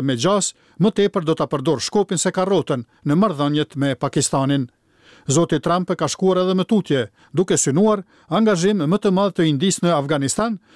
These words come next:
që është një veprim që ka tingëlluar në mënyrë alarmuese në Pakistan.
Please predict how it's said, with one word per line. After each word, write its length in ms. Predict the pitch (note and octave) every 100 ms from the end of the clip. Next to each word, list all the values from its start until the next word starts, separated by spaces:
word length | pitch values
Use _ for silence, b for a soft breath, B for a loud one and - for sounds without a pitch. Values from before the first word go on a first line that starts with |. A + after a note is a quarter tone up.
| b b
që 140 | D#3+ A3
është 160 | -
një 100 | F#3+
veprim 300 | E3 G3+ G#3
që 120 | F#3
ka 140 | E3 D3
tingëlluar 560 | E3+ D#3 D3+ G#3+ G#3 D#3
në 80 |
mënyrë 400 | D#3+ D#3+ G#3 G#3 -
alarmuese 720 | F#3+ A3+ F#3 D#3 F3+ E3+ F#3
në 200 | D3+ C3+ -
Pakistan. 640 | - B2+ D3 - C#3 C3+